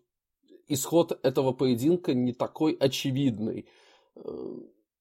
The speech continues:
я всё-таки, всё-таки отдам предпочтение именно командным чемпионам, но всё-таки, э,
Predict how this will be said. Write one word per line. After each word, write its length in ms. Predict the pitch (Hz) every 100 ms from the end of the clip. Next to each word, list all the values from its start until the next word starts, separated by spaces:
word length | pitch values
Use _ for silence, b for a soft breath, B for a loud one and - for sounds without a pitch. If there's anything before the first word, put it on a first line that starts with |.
| _ _ _ _ -
я 260 | 135 165
всё-таки, 800 | 160 - 185 175 151 107 - - -
всё-таки 640 | - 160 139 98 - 110 -
отдам 500 | 117 123 117 139 120
предпочтение 880 | 117 117 123 117 - 143 131 113 107
именно 520 | - 139 123 110 98
командным 580 | - 123 120 110 92 104
чемпионам, 760 | - 120 117 123 156 208 214 202 b b b
но 680 | 123 127 127 151 175 175 160
всё-таки, 600 | - - 147 151 - 147
э, 760 | 135 127 120 117 110 104 92